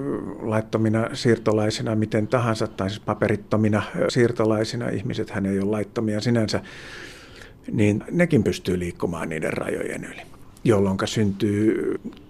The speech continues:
tarve niin kuin hallinnoida tätä hommaa jotenkin.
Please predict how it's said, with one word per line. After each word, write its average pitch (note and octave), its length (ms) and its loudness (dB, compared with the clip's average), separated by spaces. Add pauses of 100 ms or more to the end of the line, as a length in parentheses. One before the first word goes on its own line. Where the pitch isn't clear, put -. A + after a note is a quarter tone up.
tarve A#2 500 4 (360)
niin A2 120 -6
kuin A2 520 0 (440)
hallinnoida A2+ 720 8
tätä - 340 -4
hommaa F2 500 -4
jotenkin. - 500 -8